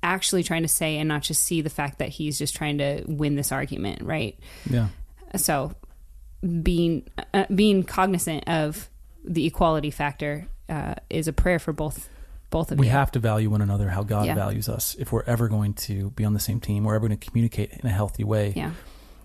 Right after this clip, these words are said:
Speaker 2: Um, that's what really changed the script for us, I think, is we started, I started, like, I, and I would come to you and I'd say, Selena, I've, I want to speak to you kindly, uh, considerately, calmly,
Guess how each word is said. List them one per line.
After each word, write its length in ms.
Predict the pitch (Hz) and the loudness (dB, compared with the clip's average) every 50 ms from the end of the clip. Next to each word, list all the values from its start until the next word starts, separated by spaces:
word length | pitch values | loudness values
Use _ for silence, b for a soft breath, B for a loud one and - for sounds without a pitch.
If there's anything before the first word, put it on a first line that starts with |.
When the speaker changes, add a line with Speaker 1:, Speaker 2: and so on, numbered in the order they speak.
| B | B
Speaker 2:
Um, 160 | - 107 107 | 0 2 2
that's 200 | 104 113 127 - | 2 2 2 0
what 80 | 139 127 | -2 -2
really 160 | 123 113 110 | 0 0 0
changed 340 | 101 - 123 117 110 101 101 | 2 2 2 4 4 2 0
the 60 | 107 | -2
script 300 | - - - 120 107 - | -4 0 0 0 0 0
for 160 | - - 110 | -2 2 4
us, 180 | 113 123 135 - | 4 4 4 4
I 80 | 120 104 | 2 0
think, 240 | - 107 104 101 | 2 0 0 0
is 60 | 117 104 | 2 0
we 60 | 110 | 0
started, 320 | - - 117 117 113 101 - - - | 0 2 2 2 2 0 -2 -4 -2
I 100 | 120 117 | -2 -2
started, 280 | - - 147 127 117 - - - - - - - | 0 2 0 0 0 -2 -4 -14 -20 -18 -6 -2
like, 260 | 110 110 104 - - b b b b b b b b b b - | -2 -2 -2 -4 -8 b b b b b b b b b b -2
I, 100 | 123 123 | 0 0
and 160 | - 131 123 | 4 4 4
I 60 | 117 117 | 4 4
would 120 | 120 - | 2 2
come 180 | - 160 185 196 | 2 2 2 2
to 100 | - 113 | 4 2
you 40 | 107 | 0
and 60 | 104 101 | 2 2
I'd 80 | 104 - | 0 -2
say, 200 | - 104 104 - | -2 -2 -2 -2
Selena, 340 | - - - 160 156 113 - | -4 -2 0 2 2 2 2
I've, 320 | 110 135 143 127 - - - - - - - - - - - - | 2 0 0 0 -2 -12 -16 -20 -20 -20 -20 -20 -20 -20 -10 -2
I 100 | 127 135 | 0 2
want 400 | 151 139 123 131 139 139 - - - | 4 4 4 4 4 2 0 -6 -4
to 360 | - 131 117 110 107 110 - - - - - | 0 0 2 2 0 -2 -4 -8 -14 -12 -10
speak 360 | - - - - 160 160 - | -10 -8 0 0 0 0 0
to 100 | - - | 0 2
you 160 | 135 123 120 - - | 4 4 4 2 -2
kindly, 600 | - - 127 127 131 131 123 113 113 110 107 107 b b b b b b b b - - - - - - - - | -4 0 2 4 4 4 4 2 2 0 -2 -4 b b b b b b b b -18 -16 -14 -14 -14 -14 -6 -6
uh, 40 | 139 - | -6 0
considerately, 760 | - 131 113 - - 147 143 139 131 117 113 113 107 113 - - - - - | 2 2 2 4 4 4 4 4 2 2 0 0 0 -2 -6 -12 -20 -16 -10
calmly, 640 | - - 135 139 156 165 143 120 110 107 107 104 | -2 2 4 6 6 6 6 6 4 2 0 -2